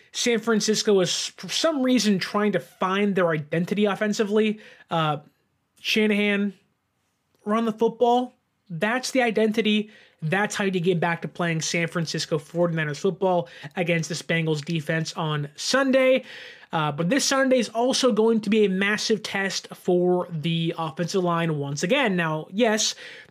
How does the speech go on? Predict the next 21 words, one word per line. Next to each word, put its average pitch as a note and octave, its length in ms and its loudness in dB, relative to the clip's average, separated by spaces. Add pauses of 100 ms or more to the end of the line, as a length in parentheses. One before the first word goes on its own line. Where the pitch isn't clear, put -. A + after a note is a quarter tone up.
(140)
it's F3+ 200 -2
not G3 260 0
going G3 240 4
to G3+ 100 -2
be G3 260 4
as F#3 200 0
bad F3 360 0
as E3+ 320 0 (220)
the F3+ 560 -10
Browns. E3 560 -2 (500)
Uh, - 160 -12
it's - 300 -8
go-, F#3+ 240 2
not G3+ 280 2
gonna A#3 160 2
be A#3 200 2
as B3 160 -2
easy A3+ 400 2
or, F3 280 4
you E3+ 100 -2
know, D3 180 -2